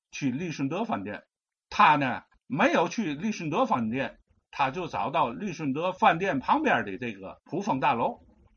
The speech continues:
到了普丰大楼，他说：“这儿我住过一段时间，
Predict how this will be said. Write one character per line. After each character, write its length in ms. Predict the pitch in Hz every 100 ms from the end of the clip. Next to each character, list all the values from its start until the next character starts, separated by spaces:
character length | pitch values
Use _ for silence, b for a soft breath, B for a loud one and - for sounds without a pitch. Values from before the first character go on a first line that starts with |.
| _ _
到 180 | 294 262
了 120 | 185
普 180 | - 262
丰 180 | 202 180
大 160 | 185
楼， 300 | 160 226 254 _ _ _
他 160 | -
说 320 | 143 127 101 - _ _
：“这 100 | 294
儿 400 | 262 160 233 - _ _ -
我 360 | 113 135 170 - _
住 220 | 254 196
过 160 | 147 135
一 100 | 151
段 220 | 165 123
时 180 | - 151
间， 240 | 127